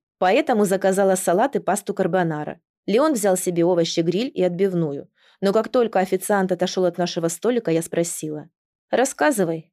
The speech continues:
как ты себе это представляешь?" Мне было важно узнать все и сразу. "Я думаю, нам надо на днях расписаться здесь, в твоем городе.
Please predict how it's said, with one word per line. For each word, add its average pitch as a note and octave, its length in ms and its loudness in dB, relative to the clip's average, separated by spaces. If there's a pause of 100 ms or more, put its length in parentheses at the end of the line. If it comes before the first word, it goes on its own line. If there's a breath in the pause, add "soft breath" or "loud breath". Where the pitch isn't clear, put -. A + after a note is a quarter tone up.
(100)
как A#3 240 0
ты D#4+ 100 0
себе A#3 300 0
это A3+ 140 0
представляешь?" F3 920 0 (560)
Мне F#3 220 4
было F3+ 240 2
важно F3+ 320 0
узнать F3 280 -2
все - 200 -4
и F#3+ 60 2
сразу. D#3+ 520 -4 (500)
"Я F#3 240 2
думаю, G#3+ 440 4
нам G#3+ 220 4
надо G#3 220 2
на G#3 120 4
днях G#3 280 0
расписаться G#3 600 0
здесь, F3+ 300 0
в - 60 -12
твоем F#3 340 2
городе. D#3+ 540 -4